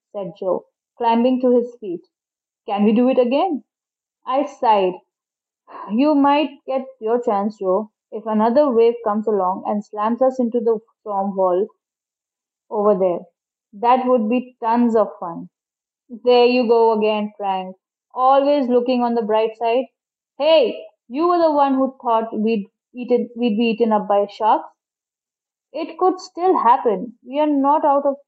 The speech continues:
the water yet." I stood up and surveyed the area. The truck was completely surrounded by water.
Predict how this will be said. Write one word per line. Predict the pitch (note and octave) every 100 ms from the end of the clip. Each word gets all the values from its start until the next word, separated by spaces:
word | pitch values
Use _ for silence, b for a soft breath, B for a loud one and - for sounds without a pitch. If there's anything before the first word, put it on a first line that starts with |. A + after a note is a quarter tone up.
| -
the | A#3
water | G3 G3 C#4+
yet." | F#3 - _ _ _ _ _ - A3
I | A3 -
stood | C4 C4+ A#3
up | A#3 A3
and | G#3+ G#3+
surveyed | G3 G3+ G3
the | G3+ F#3
area. | F3+ F3 - _ _ _ _ G#3+
The | A3
truck | A3 C#4 D4 C#4 C4+
was | C#4 B3+ _ _ _ _ _ _ _ _ _ _ _ _ _ _ _ _ _ _ _ _ _ _ _ _ B3+
completely | B3+ B3 - C4+ C#4 D4 C#4 D#4 D#4+
surrounded | - G#3 G3 G#3 A#3 B3+ A3
by | A3 G#3 F#3
water. | F#3 G3